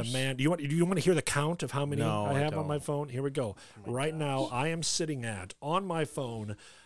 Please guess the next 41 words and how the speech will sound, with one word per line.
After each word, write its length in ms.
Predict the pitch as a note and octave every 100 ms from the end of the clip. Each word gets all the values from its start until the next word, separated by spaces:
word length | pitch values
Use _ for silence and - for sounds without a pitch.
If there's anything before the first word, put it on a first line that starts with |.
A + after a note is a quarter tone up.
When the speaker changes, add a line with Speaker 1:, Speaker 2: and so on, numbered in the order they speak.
| -
Speaker 1:
uh, 380 | A2 G#2+ G2 F#2+ - -
forty 480 | - - D3 F3+ G3+
thousand 600 | F3 D#3+ E3 E3 D3+ D3
two 200 | - F#3
hundred 240 | D3+ E3 C#3+
and 100 | A#2
sixty-eight 920 | - D#3 - D#3 - - C#3 D#3 -
pictures. 580 | C3 A#2 - F2+ G2+ C#3
Speaker 2:
How 60 |
do 40 | E3+
you 60 |
have 100 | F#3+
room 160 | A#2 D3
for 140 | A#2+
anything 360 | F2+ A#2 A#2+ F#2+
else? 500 | G#2+ E2 E2+ - -
Speaker 1:
Because 400 | G2 - G2+ E2+ -
I 680 | F2+ G2 F#2+ F#2 F2+ F2+ F2 - _
only 400 | F#2 F2 F2 E2+
use 360 | F2 F2+ D#2+ F#2
the 80 |
best. 400 | F2 E2+ E2 - - - - -
Then 680 | G#2 A#2+ G#3+ A#3 C3+ A#2 A#2+ C#3
I 160 | A2+ B2
have 180 | A#2+ G#2
one 340 | A#2 E3 E3+
thousand 540 | D#3 D3+ D3+ D3 C#3+
three 220 | - D3 C3
hundred 260 | C#3 C3
ninety-seven 760 | G#2+ A#2 C3 C3 - B2 A#2 G#2
videos. 560 | G#2+ F#2+ D#2 - -
Speaker 2:
We 40 | A#2+
have 80 | C#3+
the 60 |
same 320 | - A2 A#2
phone. 440 | G#2 G2+ G2+ E2 F2 _ _ _ _ _ _ _ -
Speaker 1:
Yeah, 240 | B2 B2
but 100 | G#2+
I 140 | G#2
have, 400 | G#2+ F#2+ F2+ F2
uh, 480 | F2 F2 E2+ E2+ E2